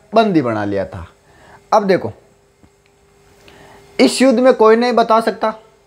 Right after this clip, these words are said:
ए, ना कोई बताता है कि पृथ्वीराज की मृत्यु कैसे हुई, पृथ्वीराज की मृत्यु कैसे हुई। लगभग इतिहासकार कहते हैं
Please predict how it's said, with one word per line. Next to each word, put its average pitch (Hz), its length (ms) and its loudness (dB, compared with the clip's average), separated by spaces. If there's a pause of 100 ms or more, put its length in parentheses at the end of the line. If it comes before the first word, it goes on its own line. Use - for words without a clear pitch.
(380)
ए, 135 120 -2
ना 165 200 2
कोई 208 160 2
बताता 196 440 2
है 202 200 -2 (220)
कि 196 80 -6
पृथ्वीराज 190 580 0
की 175 100 -4
मृत्यु 151 360 -6
कैसे 151 260 -6
हुई, 90 180 -12 (1160)
पृथ्वीराज 185 520 2
की 233 220 -10 (220)
मृत्यु 170 320 0
कैसे 160 280 -2
हुई। 101 260 -6 (420)
लगभग 240 400 2
इतिहासकार 226 600 0
कहते 220 320 -2
हैं 214 320 -4